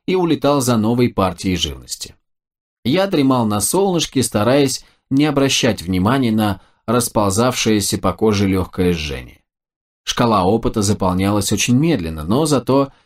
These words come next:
делать для этого мне ничего не приходилось. К сожалению, мыши нельзя было натравить на всё живое в округе и радоваться жизни. Если Пет убивал врага без участия игрока,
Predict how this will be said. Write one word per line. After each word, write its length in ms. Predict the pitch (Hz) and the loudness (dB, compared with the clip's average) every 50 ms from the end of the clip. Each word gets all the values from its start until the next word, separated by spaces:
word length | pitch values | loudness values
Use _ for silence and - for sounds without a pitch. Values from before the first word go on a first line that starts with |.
| _ _ _ | _ _ _
делать 440 | - 98 95 117 123 139 156 156 127 | -6 -2 0 2 2 4 2 2 2
для 160 | 113 104 104 | 2 0 0
этого 320 | 113 123 120 127 120 117 107 | 0 0 0 -2 0 0 2
мне 200 | 101 101 110 120 | 2 4 4 4
ничего 480 | 123 120 117 113 - 107 90 92 98 | 4 4 2 0 -2 -4 -2 0 0
не 120 | 101 98 87 | 0 0 0
приходилось. 840 | 87 87 82 - - 80 71 62 60 57 57 - - - - _ _ _ _ _ _ _ _ _ _ _ _ _ | -2 -6 -8 -8 -8 -10 -10 -10 -12 -16 -16 -14 -16 -16 -16 _ _ _ _ _ _ _ _ _ _ _ _ _
К 60 | - | -4
сожалению, 760 | - - 113 110 120 135 180 196 196 190 185 185 180 170 - _ _ _ _ _ _ _ - | -2 0 0 2 2 2 2 2 2 2 2 2 0 -2 -4 _ _ _ _ _ _ _ -2
мыши 360 | 110 127 170 185 - - 165 | 0 0 0 0 0 0 0
нельзя 580 | 160 160 160 160 147 123 120 123 139 139 127 110 | 0 2 2 2 0 0 0 2 2 2 2 0
было 320 | 90 92 110 110 101 95 87 | 0 0 0 0 2 0 0
натравить 560 | 87 90 87 87 92 90 90 113 135 131 - | -2 -4 -4 -2 0 0 2 2 0 0 0
на 220 | 110 101 92 90 90 | -2 -2 -2 -2 -2
всё 280 | - - - 135 123 | -2 0 0 2 2
живое 360 | 104 90 98 92 98 95 90 82 | 2 0 0 0 2 0 0 0
в 60 | 82 | -2
округе 440 | 82 82 - 131 165 170 147 143 139 | -2 -2 0 0 0 0 2 0 0
и 300 | - - 131 120 120 - | 2 2 4 4 4 2
радоваться 680 | 113 107 113 113 113 101 107 107 107 104 - 117 113 | 2 0 2 2 0 0 0 -2 -2 -2 -2 -2 -2
жизни. 520 | 104 120 113 98 82 80 73 62 - _ _ _ - | 0 2 0 0 0 -4 -8 -14 -18 _ _ _ -2
Если 280 | 113 117 - 113 101 | -2 0 0 0 0
Пет 240 | 95 - 131 120 - | 0 0 0 0 0
убивал 380 | 101 90 98 92 110 117 107 90 | -2 -2 0 0 0 0 0 0
врага 360 | 87 90 92 90 98 107 101 90 | -2 -4 -4 -2 -2 -2 0 0
без 160 | 98 92 92 | -2 -2 -2
участия 500 | 90 - - 123 101 92 - - 90 85 | -2 -2 0 0 0 -2 -2 -4 -6 -6
игрока, 520 | 80 85 82 82 82 - 120 147 175 - | -4 -4 -4 -4 -2 0 0 0 -2 -4